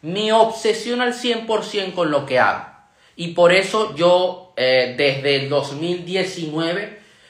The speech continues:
desde que, desde mayo del dos mil diecinueve, desde junio de dos mil diecinueve, cada día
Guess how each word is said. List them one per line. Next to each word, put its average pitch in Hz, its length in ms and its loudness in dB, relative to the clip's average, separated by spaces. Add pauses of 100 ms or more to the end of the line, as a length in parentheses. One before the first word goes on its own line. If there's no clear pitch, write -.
(160)
desde 135 680 2
que, 117 600 -2
desde 123 340 -2
mayo 185 400 2
del 139 120 -4
dos 127 120 -4
mil 131 140 -4
diecinueve, 127 680 -4 (360)
desde 117 480 -8 (320)
junio - 400 2 (580)
de 123 80 -4
dos 123 100 -4
mil 120 120 -4
diecinueve, 120 600 -4 (760)
cada 202 380 4
día 190 500 -4